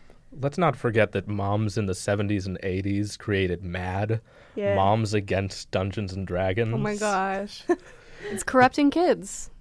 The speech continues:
Speaker 3: It was
Speaker 1: Ex-
Speaker 3: corrupting kids.
Speaker 1: Exactly.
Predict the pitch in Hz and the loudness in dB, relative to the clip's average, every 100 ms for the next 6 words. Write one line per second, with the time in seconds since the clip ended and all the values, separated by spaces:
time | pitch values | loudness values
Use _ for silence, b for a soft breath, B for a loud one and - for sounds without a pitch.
0 | - 214 269 - 240 214 262 285 349 320 | -4 -2 -2 2 2 2 0 0 -2 -4
1 | 202 - - - - 101 104 110 143 - | -6 -14 -18 -16 -10 -8 -4 -2 -4 -6
2 | 98 - 107 | -10 -8 -12